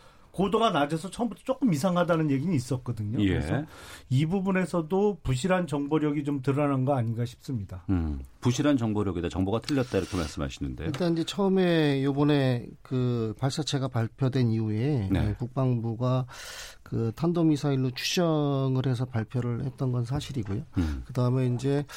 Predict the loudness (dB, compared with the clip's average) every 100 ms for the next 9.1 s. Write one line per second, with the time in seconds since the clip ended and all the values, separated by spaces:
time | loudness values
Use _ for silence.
0 | -14 -16 -18 -4 -2 -2 -2 -2 0 0
1 | 2 2 4 2 0 0 4 6 6 4
2 | 4 2 0 0 0 -4 -4 -4 -2 -2
3 | -2 0 0 0 -2 -2 -4 -4 -4 -2
4 | -2 -4 -4 -6 -6 -6 -4 -6 -4 -4
5 | -4 -4 -8 -6 -6 -6 0 2 2 -2
6 | -8 -14 -14 -4 0 4 4 6 4 2
7 | 0 0 2 4 2 0 -4 -6 0 4
8 | 4 2 2 4 4 4 4 2 2 0
9 | -2